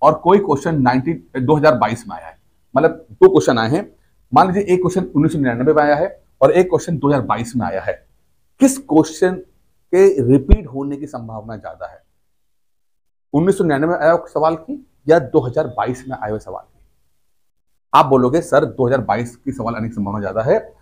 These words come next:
उन्नीस वाला थोड़ा ओल्ड हो गया है, आउटडेटेड हो चुका है, इसके आने की संभावना कम है।" मैं नहीं तो नहीं बोलूंगा, कम है, लेकिन जो दो हज़ार बाईस में आ रहा है, उसकी संभावना ज्यादा है। और यही trending topics हो जाते हैं, trend कर जाते हैं,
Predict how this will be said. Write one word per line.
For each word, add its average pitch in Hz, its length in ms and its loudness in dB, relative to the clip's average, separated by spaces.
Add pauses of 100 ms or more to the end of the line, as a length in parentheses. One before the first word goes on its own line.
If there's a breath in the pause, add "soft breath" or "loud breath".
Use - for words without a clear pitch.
(220)
उन्नीस 160 280 0
वाला 156 140 -2
थोड़ा 156 220 2
ओल्ड 156 520 4
हो 143 160 6
गया 139 160 2
है, 170 380 0 (240)
आउटडेटेड 151 540 4
हो 120 100 2
चुका 120 260 -2
है, 170 300 2 (200)
इसके 147 260 0
आने 135 320 4
की 127 60 -6
संभावना 123 500 0 (380)
कम 196 220 6
है।" 101 220 -2
मैं 147 100 2
नहीं 147 320 0
तो 185 120 6
नहीं 185 100 4
बोलूंगा, 180 240 4
कम 196 500 0
है, - 240 -4 (1600)
लेकिन 175 360 6
जो 202 100 10
दो 170 120 4
हज़ार 185 140 4
बाईस 165 260 4
में 185 200 -2
आ 131 120 0
रहा 135 200 2
है, - 360 -2
उसकी 143 200 -6
संभावना 131 320 0
ज्यादा 117 180 2
है। 185 60 4 (200 loud breath)
और 190 80 10
यही 165 320 4
trending 160 440 2
topics - 340 -2
हो - 80 -20
जाते - 200 -20
हैं, - 140 -20
trend 127 280 -4
कर 101 100 -10
जाते - 240 -20
हैं, - 80 -20